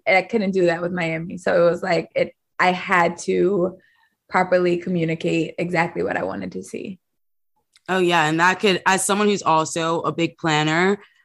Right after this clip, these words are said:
Speaker 2: I could totally understand, 'cause I, I know I'm gonna be a bridezilla. I'm very nitpicky. <laughs> I want everything to be perfect. And there's a certain kind of monster that comes out of me when I plan, even for my birthday. My roommate
Speaker 1: <laughs>
Speaker 2: hates it.
Speaker 1: Oh my
Speaker 2: She's
Speaker 1: God. <laughs>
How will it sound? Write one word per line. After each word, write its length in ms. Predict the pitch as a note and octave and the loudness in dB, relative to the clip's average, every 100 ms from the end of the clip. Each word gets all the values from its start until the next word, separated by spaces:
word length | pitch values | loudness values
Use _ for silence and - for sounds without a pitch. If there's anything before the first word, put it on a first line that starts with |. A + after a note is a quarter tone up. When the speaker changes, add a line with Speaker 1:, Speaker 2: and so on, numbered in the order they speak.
| - | 0
Speaker 2:
I 140 | F3 | 0
could 200 | F3 F#3 | 2 0
totally 400 | - F#3 F3 F3 | 2 2 2 2
understand, 600 | E3 E3 D#3 - D#3+ D#3 | 0 0 -2 0 2 2
'cause 140 | E3 - | 2 2
I, 320 | E3+ F3 C#3 - _ | 2 2 0 -8 _
I 100 | E3+ | -2
know 140 | D#3+ D3 | -2 -2
I'm 100 | C#3+ | -2
gonna 140 | C#3+ | -4
be 100 | C3 | -4
a 60 | C3+ | -6
bridezilla. 500 | C3 C3 C3 B2 - | -6 -8 -6 -4 -4
I'm 100 | D#3+ | -2
very 160 | D#3+ D#3 | 0 0
nitpicky. 640 | D#3 C#3+ C#3+ C3+ B2 - - | 0 -4 -8 -6 -6 -8 -10
<laughs> 100 | - | -2
I 140 | G3+ | 2
want 260 | G#3+ G3+ F#3+ | 4 4 4
everything 400 | F3+ G3+ G3 G3 | 2 0 0 0
to 60 | |
be 140 | F#3+ F#3+ | 0 0
perfect. 420 | F3+ E3+ F3 - F#3+ | 0 0 0 -4 -2
And 160 | F3+ | 0
there's 220 | F3+ F3+ | 2 0
a 60 | F#3 | -2
certain 520 | F3+ F#3 F3+ G3+ G#3 | -2 -2 0 0 2
kind 240 | G3+ F3 F3 | 2 2 0
of 100 | E3 | 0
monster 500 | D#3 D#3 - F3 F3 | -2 -2 -4 -2 -2
that 120 | D#3 | -2
comes 240 | E3+ E3 | -2 0
out 180 | D3+ C#3+ | 2 0
of 100 | D3+ | 0
me 140 | F3 | -2
when 120 | E3+ D#3 | 0 -2
I 100 | D3 | -2
plan, 420 | B2+ D3 D#3 E3+ | -4 -2 0 0
even 220 | D#3+ E3 | 0 -2
for 100 | E3+ | 0
my 140 | D#3 | -2
birthday. 680 | D3+ D3+ D3+ F3+ F#3 G3+ G#3+ - - - | 0 0 0 2 4 4 0 -6 -20 -10
My 120 | E3+ F3+ | -2 0
roommate 320 | F#3 C4+ - | 4 4 2
Speaker 1:
<laughs> 20 | |
Speaker 2:
hates 340 | D#3+ D#3+ - | -2 -4 -4
it. 220 | C#3+ G#2+ - _ - - - E4 - E4 | -4 -4 -8 _ -20 -10 -2 -2 2 4
Speaker 1:
Oh 100 | A3 | 4
my 140 | A3+ | 4
Speaker 2:
She's 80 | A3+ | 4
Speaker 1:
God. 180 | D4 G#3+ - | 0 -2 0
<laughs> 420 | A4 G#4+ C5 - | 2 4 2 0